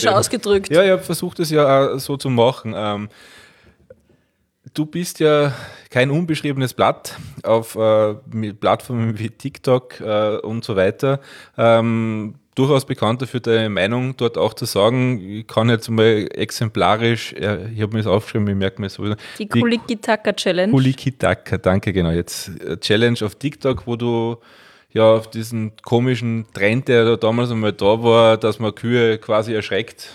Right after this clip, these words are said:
Speaker 1: äh, nach irgendeinem Lied oder so.
Speaker 2: Indem man vor ihnen tanzt.
Speaker 1: Indem man vor ihnen tanzt. Ähm, kann man ja nachgoogeln,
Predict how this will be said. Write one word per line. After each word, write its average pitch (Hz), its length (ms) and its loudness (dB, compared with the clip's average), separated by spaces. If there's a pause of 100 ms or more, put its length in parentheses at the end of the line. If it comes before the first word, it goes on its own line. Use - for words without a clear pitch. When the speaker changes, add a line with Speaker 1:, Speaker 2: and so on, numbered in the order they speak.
(300)
Speaker 1:
äh, 107 260 -4 (160)
nach 110 220 -6
irgendeinem 107 340 -4
Lied 113 240 -2
oder 120 160 -2
so. 113 280 2 (200)
Speaker 2:
Indem 214 300 2
man 208 160 0
vor 190 120 -4
ihnen 190 220 -4
tanzt. - 460 -12
Speaker 1:
Indem 107 260 -8
man 107 100 -4
vor 107 140 -2
ihnen 101 240 0
tanzt. 98 500 -2 (240)
Ähm, 95 240 0
kann 101 160 0
man 101 120 4
ja 98 40 4
nachgoogeln, 110 600 2